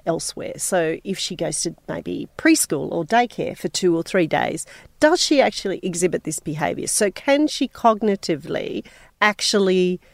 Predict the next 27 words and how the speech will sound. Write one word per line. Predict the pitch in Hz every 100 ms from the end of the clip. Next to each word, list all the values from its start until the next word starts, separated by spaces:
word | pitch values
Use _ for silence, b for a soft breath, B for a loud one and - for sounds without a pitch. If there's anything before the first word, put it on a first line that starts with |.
| b b
follow | - - 214 208
the | 190 185
instruction? | 175 175 - 170 - - -
The |
teacher | - 202 -
might | 170 156 -
say | 151
it's | - -
outdoor | 285 - 277
play | 262 262 254 247 -
and | 170 -
she | 151
can | 160 156
go | 233
outdoors | 240 226 - 220 214 214 180
and | 139
she | -
can | - 147
play | - 214 208 208 196
and | 151 143 B B
she | -
can | 170
interact | 208 - 208 220 214 -
with | 180
the | 170
kids. | - 208 170 - - - - b b b b b b
Because | 247 269 240